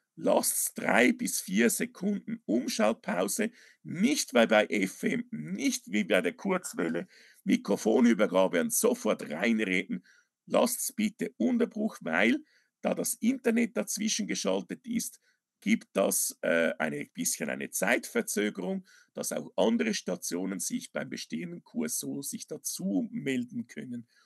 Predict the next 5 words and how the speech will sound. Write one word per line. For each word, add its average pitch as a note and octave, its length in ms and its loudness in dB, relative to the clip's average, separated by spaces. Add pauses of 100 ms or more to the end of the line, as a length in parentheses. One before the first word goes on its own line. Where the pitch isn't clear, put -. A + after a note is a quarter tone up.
(160)
Umschaltpause, E2 920 2 (320)
drei F2+ 320 2
bis - 280 -4
vier F#2 200 2
Sekunden, - 800 -2